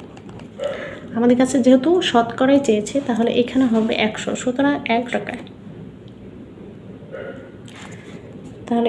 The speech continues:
এই একশো টাকায় হচ্ছে উপরে যাবে, গুণ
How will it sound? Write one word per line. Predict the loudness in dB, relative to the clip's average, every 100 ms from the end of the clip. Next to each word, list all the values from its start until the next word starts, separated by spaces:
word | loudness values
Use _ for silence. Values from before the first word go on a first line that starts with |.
| 6
এই | 6 6 2
একশো | 2 -2 0 0
টাকায় | 2 2 2
হচ্ছে | 0 0 2 2 0 -6 -14 -16 -18 -18 -16 -14 -16 -16 -16 -18 -16 -16 -16 -16 -16 -16 -16 -16 -18 -16 -16 0 2
উপরে | 6 6 6
যাবে, | 2 2 0 0 -4 -2 4
গুণ | 8